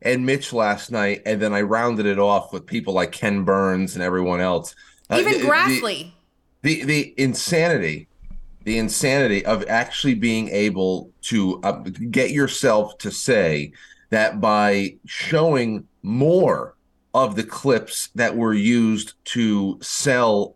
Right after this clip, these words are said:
Speaker 1: the, the narrative, not less, not less,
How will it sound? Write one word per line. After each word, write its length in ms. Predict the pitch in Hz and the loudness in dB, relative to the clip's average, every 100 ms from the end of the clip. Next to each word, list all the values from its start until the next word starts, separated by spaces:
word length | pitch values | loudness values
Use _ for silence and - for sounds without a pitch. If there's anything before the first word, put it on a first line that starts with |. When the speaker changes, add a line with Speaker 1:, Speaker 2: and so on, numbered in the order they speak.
| - | -10
Speaker 1:
the, 180 | 95 - | -10 -6
the 120 | 104 | 0
narrative, 600 | 98 113 139 104 76 - _ - - | 2 4 4 2 0 -8 _ -20 -4
not 220 | 139 160 | -2 0
less, 560 | 156 147 117 - - - _ _ _ _ | 2 2 0 -6 -10 -14 _ _ _ _
not 240 | 113 147 139 | -2 0 2
less, 360 | 143 85 - | 2 0 -4